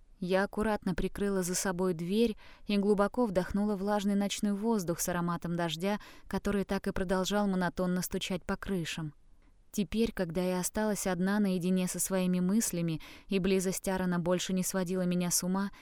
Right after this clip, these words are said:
наконец-то вернулась способность рассуждать здраво. Я понимала, что должна дать ему время, чтобы подумать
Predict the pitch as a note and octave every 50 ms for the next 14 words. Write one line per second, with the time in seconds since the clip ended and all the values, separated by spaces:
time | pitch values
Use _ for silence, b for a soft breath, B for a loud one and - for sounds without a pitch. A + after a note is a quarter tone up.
0 | B B B B B - G3+ G3 - G3+ F#3+ G3 F#3+ G3 - - - G3 F#3 G3
1 | F#3 F#3+ G3 G3 F#3+ F#3+ F3 - - G3+ F#3 - - G3+ F#3+ F3 F#3+ F#3+ F3 -
2 | - - F#3+ - - - F#3+ F#3 E3+ F#3+ F#3 F3 F3 F3+ G3 G3 F#3 E3 D3+ C#3+
3 | D3 C#3+ - - - - b b b b b b b b b b - - G3+ G#3+
4 | G#3+ F#3+ - G3+ G#3 G#3+ G#3+ A3+ A#3+ A#3 G3 E3+ - - G3 F#3 F#3+ F#3 F3 E3+
5 | F#3+ G3 F#3+ F3 F#3+ F#3 F3+ - F#3+ F#3 F#3 F3+ E3+ G3 G#3 G#3+ G#3 F#3 - -
6 | - F3 F3 E3+ - F#3 F3 E3 F#3 G3 G#3 G3 F3+ D#3+ -